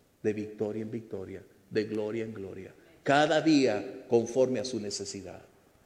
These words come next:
Estamos probablemente ante un panorama tan crítico donde analistas, donde, ah, periodistas tienen un alto grado de influencia,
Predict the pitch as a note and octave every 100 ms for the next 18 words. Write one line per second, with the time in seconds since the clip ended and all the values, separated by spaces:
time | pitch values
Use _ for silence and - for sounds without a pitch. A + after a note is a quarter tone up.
0 | _ _ _ - A#2+ - D#3+ F#3+ - -
1 | D#3+ E3 F3+ F#3+ G3 G3 G3+ G3+ G3+ -
2 | C#3+ C#3+ G3 F#3+ F3+ E3 F3 F#3 F3+ -
3 | A3 G#3+ - A3+ - D#3 D#3+ D3+ D3 D3
4 | D3 C#3 D3+ G3+ - G3 F#3+ F#3 - -
5 | - - - C#3 D3 C#3+ C3+ B2+ A#2+ G#2+
6 | G2 - - - - _ A#2+ A2+ G#2+ -
7 | C#3+ C#3 C#3+ F3 - E3 - E3+ E3+ E3+
8 | F3+ E3+ E3+ D#3+ D#3 E3+ F3 D#3 C3 D#3+
9 | E3+ - C3+ C3